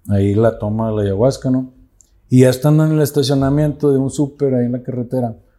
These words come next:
me dice mi amiga, "Oye, ¿y con qué propósito la vas a tomar?". Y yo le digo, "¿Propósito de qué?".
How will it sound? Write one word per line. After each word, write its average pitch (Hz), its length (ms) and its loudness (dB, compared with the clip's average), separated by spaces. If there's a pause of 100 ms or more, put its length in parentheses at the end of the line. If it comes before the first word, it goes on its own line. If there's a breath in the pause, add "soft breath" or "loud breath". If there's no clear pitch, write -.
(320)
me 117 200 2
dice 107 200 2
mi 123 100 2
amiga, 113 460 -2 (840)
"Oye, 131 420 4
¿y 110 140 -4
con 117 160 -6
qué 113 80 -2
propósito 135 680 -2
la 123 80 4
vas 110 180 0
a - 120 -8
tomar?". 113 360 -4 (800 loud breath)
Y 110 100 2
yo 113 100 4
le 110 100 2
digo, 110 220 -2
"¿Propósito 104 680 -10
de 107 160 -4
qué?". 117 360 -16